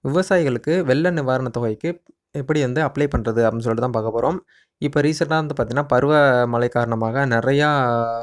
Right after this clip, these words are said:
ஊர்கள்லாம் விவசாயம் வந்து ரொம்ப சேதமடைஞ்சிருக்கு. அதாவது வெள்ள நிவாரணத் தொகைக்கு வந்து எப்படி அப்ளை பண்றது, அந்த அப்ளிகேஷன் ஃபார்ம் வந்து எப்படி டவுன்லோட் பண்ணணும், எப்படி வந்து ஃபில் பண்ணணும், என்னென்ன டாக்குமெண்ட்லாம் வந்து அட்டாச் பண்ணணும், யார்கிட்ட போய் கொடுக்கணும் அப்படின்னு சொல்லிட்டு தான் இந்த வீடியோல உங்களுக்கு ஃபுல்லா வந்து சொல்லியிருக்கேன்.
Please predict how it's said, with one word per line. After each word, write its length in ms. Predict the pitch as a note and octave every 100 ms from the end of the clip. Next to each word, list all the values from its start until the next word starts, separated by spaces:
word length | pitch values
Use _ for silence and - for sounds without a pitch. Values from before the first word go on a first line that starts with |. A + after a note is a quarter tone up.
| A#2+
ஊர்கள்லாம் 500 | C3 C#3+ B2+ A#2 C3
விவசாயம் 440 | B2 B2+ C3 A#2 A2+
வந்து 180 | A#2 C3
ரொம்ப 240 | B2 D3
சேதமடைஞ்சிருக்கு. 720 | D3+ A#2+ A#2+ A2+ G#2+ A2 D#3 G3 - - - -
அதாவது 260 | A#2 A2+ C#3+
வெள்ள 220 | B2+ C#3
நிவாரணத் 440 | D3 B2 A#2+ A#2 A#2+
தொகைக்கு 280 | A#2 A2 A2+
வந்து 180 | B2+
எப்படி 240 | C3+ C3+ D3
அப்ளை 300 | A#2+ - D3
பண்றது, 400 | C#3+ A2 A2 D3 F#3+ - -
அந்த 200 | B2+ A#2
அப்ளிகேஷன் 480 | A#2 D#3+ D3+ C#3+ B2+
ஃபார்ம் 220 | C3 C3+
வந்து 200 | B2+ B2+
எப்படி 180 | B2 A#2+
டவுன்லோட் 320 | A2+ A#2+ B2
பண்ணணும், 340 | A#2+ A#2 C#3+ D3+
எப்படி 240 | B2+ D3
வந்து 200 | C3 C3
ஃபில் 220 | - C3+
பண்ணணும், 380 | C#3 A#2 A#2 F3+ - - - -
என்னென்ன 380 | C#3 F3 F3+ D3
டாக்குமெண்ட்லாம் 600 | C3+ D#3 E3+ C#3+ C3+ C#3+
வந்து 140 | C3+
அட்டாச் 320 | A#2+ C#3 C3
பண்ணணும், 340 | A#2+ A#2 D3 G3
யார்கிட்ட 360 | D3 D3+ E3 D3
போய் 180 | D3+ D3+
கொடுக்கணும் 460 | C3+ C3 A#2+ A#2+ A2+ -
அப்படின்னு 300 | D#3+ C#3 C3
சொல்லிட்டு 240 | A#2+ B2
தான் 100 | D3
இந்த 100 | C3
வீடியோல 280 | C3+ C3 A#2+
உங்களுக்கு 300 | A#2 A#2 D3
ஃபுல்லா 300 | D#3+ C#3 C#3
வந்து 180 | B2 B2
சொல்லியிருக்கேன். 420 | - A#2 A2 F3